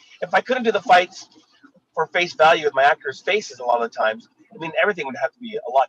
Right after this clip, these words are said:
different, shot a lot differently and everything. Like, we were just blessed to have all our actors that just really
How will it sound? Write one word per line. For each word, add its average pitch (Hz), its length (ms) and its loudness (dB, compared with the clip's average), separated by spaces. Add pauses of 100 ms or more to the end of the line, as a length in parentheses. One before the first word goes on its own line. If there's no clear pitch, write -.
different, - 340 -10
shot - 200 0 (100)
a - 40 -8
lot 117 140 -4
differently 110 280 -14
and 107 80 -12
everything. - 180 -18
Like, 104 140 -14 (120)
we 117 120 -6
were 180 100 -4
just 151 220 -6
blessed 135 360 0
to - 120 -16
have 110 160 2 (380)
all 131 120 2
our 117 80 4
actors 123 320 0
that 110 100 -4
just - 220 -14
really 135 180 -6